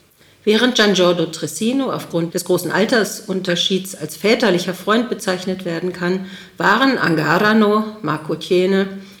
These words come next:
Fabio Monza und Emanuele Filiberto deutlich jünger als Palladio. Giovanni Battista Maganza, Piero Ligorio und Antenore Pagello, der Cecilia Trissino, die älteste Tochter von Gian Giorgio, heiratete,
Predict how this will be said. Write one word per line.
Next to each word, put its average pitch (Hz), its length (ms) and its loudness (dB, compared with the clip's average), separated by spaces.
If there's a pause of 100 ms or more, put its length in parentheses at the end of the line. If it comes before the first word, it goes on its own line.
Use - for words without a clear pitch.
Fabio 190 360 2
Monza 202 540 2
und 185 300 -2
Emanuele 175 680 4
Filiberto 175 720 0
deutlich 170 460 -2
jünger 190 260 4
als 131 220 -4
Palladio. 131 500 -8 (1000)
Giovanni 196 360 6
Battista 175 460 0
Maganza, 180 720 0 (240)
Piero 143 400 -6
Ligorio 175 800 0 (320)
und 170 180 -6
Antenore 175 640 2
Pagello, 175 680 -2 (360)
der 170 160 -4
Cecilia 196 560 0
Trissino, 190 720 -2
die 160 100 0
älteste 214 520 -4
Tochter 202 380 -4
von 185 520 -2
Gian 170 260 -2
Giorgio, 160 560 -4
heiratete, 175 640 -4